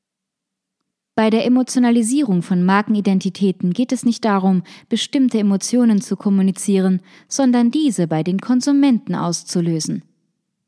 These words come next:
Damit dies gelingt, reicht es in der Regel nicht aus, bloß einen Sinn anzusprechen.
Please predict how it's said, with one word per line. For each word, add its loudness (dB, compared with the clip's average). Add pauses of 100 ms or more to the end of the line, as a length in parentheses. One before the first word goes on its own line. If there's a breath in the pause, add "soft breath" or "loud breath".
(280)
Damit 0
dies -6
gelingt, 0 (260 soft breath)
reicht -2
es -6
in -2
der 0
Regel 0
nicht -2
aus, 0
bloß -4
einen 2
Sinn -2
anzusprechen. -2